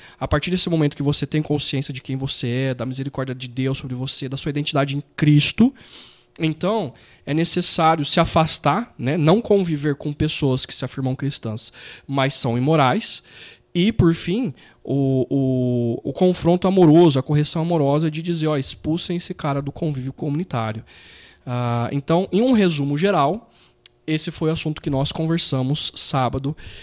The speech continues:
e domingo. E pra gente já levar aí pras problemáticas, Thiago e Ricardo Augusto,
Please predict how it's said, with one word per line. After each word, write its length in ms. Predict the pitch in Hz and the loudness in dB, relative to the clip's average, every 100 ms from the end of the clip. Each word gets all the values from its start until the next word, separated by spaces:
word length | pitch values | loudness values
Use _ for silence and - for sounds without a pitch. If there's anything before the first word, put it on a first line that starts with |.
| - - | -20 -6
e 100 | 175 | -2
domingo. 560 | 214 202 180 170 123 | 2 4 4 4 2
E 60 | 135 | 0
pra 220 | - 208 | 2 2
gente 260 | 196 233 214 | 2 0 2
já 140 | 208 | 2
levar 300 | 190 175 165 | 4 4 4
aí 140 | 151 143 | 2 0
pras 300 | 139 131 - | -2 -4 -4
problemáticas, 1040 | - 147 127 160 190 - - 117 - - - - - | -4 -2 0 0 0 -2 -8 -10 -10 -12 -14 -18 -14
Thiago 760 | - - 147 139 139 139 147 143 - _ _ _ _ _ - - | -6 -2 0 2 2 4 4 4 -2 _ _ _ _ _ -20 -8
e 60 | 143 | -2
Ricardo 400 | 131 131 127 127 | 0 0 0 4
Augusto, 560 | 175 151 151 160 208 | 4 6 6 4 -2